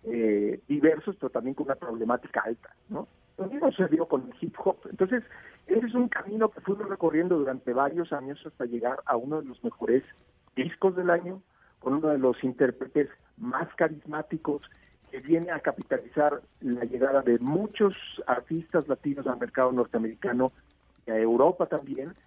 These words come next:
Todo esto concentrado en un personaje que en breve vamos a tener de vuelta en México, que se llama Bad Bunny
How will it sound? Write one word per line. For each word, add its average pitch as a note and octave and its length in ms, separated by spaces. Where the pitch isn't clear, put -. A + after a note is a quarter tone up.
Todo F3+ 260
esto G#3 200
concentrado D#3 800
en A2 280
un A#2+ 180
personaje D3 540
que G2 420
en F#2+ 140
breve B2 220
vamos B2+ 260
a - 100
tener C3 240
de C3+ 80
vuelta C#3 240
en G3 80
México, F3+ 300
que - 140
se A2 60
llama A2 200
Bad G#2+ 200
Bunny - 200